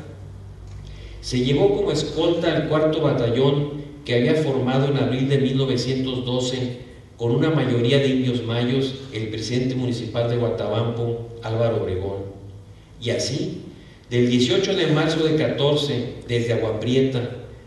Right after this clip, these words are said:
hasta el once de agosto en Teoloyuca, el pie veterano del Cuerpo del Ejército del Noroeste, el cuarto batallón,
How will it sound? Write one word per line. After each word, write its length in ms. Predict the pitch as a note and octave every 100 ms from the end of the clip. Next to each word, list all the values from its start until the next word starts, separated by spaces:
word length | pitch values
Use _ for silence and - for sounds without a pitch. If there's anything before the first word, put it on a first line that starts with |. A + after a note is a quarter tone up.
| -
hasta 340 | B2 A#2+ A#2+
el 60 | B2
once 280 | D#3+ - D#3+
de 80 | C3+
agosto 500 | A2+ C3+ D#3 D3+ C#3+
en 120 | C3+
Teoloyuca, 760 | A#2+ A2+ G#2+ A2 D3+ D#3 E3+ E3+ E3 - - - - -
el 260 | C3 C3 C3
pie 160 | D#3+ F#3
veterano 680 | G3+ F#3+ D#3 D#3 F3+ F3
del 300 | D3+ C3+ B2+
Cuerpo 400 | - D#3+ D#3+ E3
del 140 | D#3 C3+
Ejército 580 | - C#3 D3 D#3 D3+ C3+
del 140 | B2
Noroeste, 760 | A2+ A2 A#2 C#3 - C#3+ B2 A#2+ - - - -
el 300 | A2 G#2 -
cuarto 420 | C#3+ D#3 - C#3
batallón, 800 | A#2+ - G#2 A#2 B2+ D3+ -